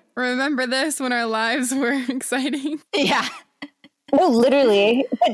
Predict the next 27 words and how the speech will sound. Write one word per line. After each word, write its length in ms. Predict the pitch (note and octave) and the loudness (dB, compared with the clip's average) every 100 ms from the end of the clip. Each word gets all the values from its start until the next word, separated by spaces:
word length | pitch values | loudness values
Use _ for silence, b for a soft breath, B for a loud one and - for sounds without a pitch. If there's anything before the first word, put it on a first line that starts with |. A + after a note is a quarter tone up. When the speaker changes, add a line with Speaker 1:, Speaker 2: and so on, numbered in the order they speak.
| - _ | -2 _
Speaker 3:
uh, 100 | C#4 | 2
yeah, 260 | B3+ F4+ D4 | 4 4 4
I 100 | D4+ | 2
do 140 | A#3+ | 4
that 140 | D#4+ F4 | 4 4
all 180 | A#3+ B3+ | 4 4
the 80 | C4 | 4
time. 420 | B3+ B3+ G#3+ G3 - | 2 4 2 2 2
And 120 | A#3 | 2
it 100 | A3+ | 4
helps 280 | B3 A#3+ - | 2 2 4
me 200 | A#3+ A3 | 4 4
just 280 | G#3 - - | 2 0 2
start 240 | - A#3 | 2 4
a 80 | A3 - | 2 0
little 140 | A3 A3 | 0 2
conversation 640 | A#3+ G#3 G#3 G3 F#3+ G3+ | 4 4 4 2 2 2
and 120 | F3+ | 2
catch 240 | F#3 G3 F#3+ | 2 2 2
up 180 | F#3 | 2
with 160 | F#3 F3+ - _ _ _ _ | 2 0 -4 _ _ _ _
people. 400 | B3 A3 A3 G#3 | 2 4 4 4
Those 240 | A3 D4 G#4 | 4 2 4
are 80 | A4 | 4
mainly 260 | G#4+ G4 | 6 4
people 280 | D4+ D4+ D4 | 4 4 4
I 140 | A#3+ | 4